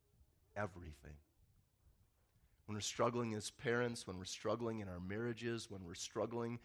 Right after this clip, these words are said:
in the church, when we're struggling with the circumstances of life, when we struggle with what's going on in the world, when we struggle with what's going on nearby, with whatever it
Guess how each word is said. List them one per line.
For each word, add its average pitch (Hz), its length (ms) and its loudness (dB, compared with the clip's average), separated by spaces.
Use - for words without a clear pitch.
in 98 160 -4
the 90 60 -2
church, - 680 0
when 107 120 0
we're 101 80 0
struggling 123 580 4
with 101 120 -4
the - 80 -6
circumstances 113 1000 -2
of 90 160 -8
life, 123 380 0
when - 120 0
we 113 40 2
struggle 131 420 6
with 120 160 2
what's 120 200 0
going 120 300 4
on 123 200 6
in 113 80 2
the 104 60 0
world, 120 360 4
when 110 120 2
we 107 80 0
struggle 117 440 2
with 104 220 0
what's 110 200 0
going 113 340 2
on 104 240 2
nearby, 98 760 0
with 117 160 -4
whatever 117 720 2
it 131 140 0